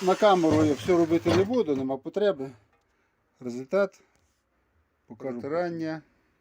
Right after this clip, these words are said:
клапанів головки двигуна. Це є ось клапани. Ось так, цей клапан витягнутий вже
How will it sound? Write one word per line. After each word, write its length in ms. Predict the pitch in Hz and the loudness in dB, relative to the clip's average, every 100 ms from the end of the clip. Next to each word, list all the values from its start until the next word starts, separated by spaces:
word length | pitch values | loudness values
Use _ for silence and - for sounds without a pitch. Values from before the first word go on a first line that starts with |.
| _ _ _ _ _ | _ _ _ _ _
клапанів 500 | - 120 127 131 156 | -14 -12 -8 -6 -6
головки 380 | 117 139 127 127 | -6 -8 -10 -12
двигуна. 380 | 120 113 104 101 | -12 -10 -12 -12
Це 240 | - 202 | -10 -8
є 120 | 180 | -8
ось 200 | 165 127 | -10 -14
клапани. 520 | - 139 120 120 98 95 _ _ _ _ _ _ _ _ - _ _ _ _ _ _ | -14 -14 -10 -12 -12 -16 _ _ _ _ _ _ _ _ -20 _ _ _ _ _ _
Ось 280 | - 131 110 | -12 -12 -12
так, 280 | - 113 - | -14 -16 -10
цей 200 | 147 113 | -8 -8
клапан 520 | 107 160 - 381 196 _ _ _ _ _ _ _ _ | -4 -2 -2 -6 -10 _ _ _ _ _ _ _ _
витягнутий 600 | 117 110 113 113 135 160 | -14 -14 -12 -14 -12 -12
вже 320 | 143 147 165 | -12 -12 -12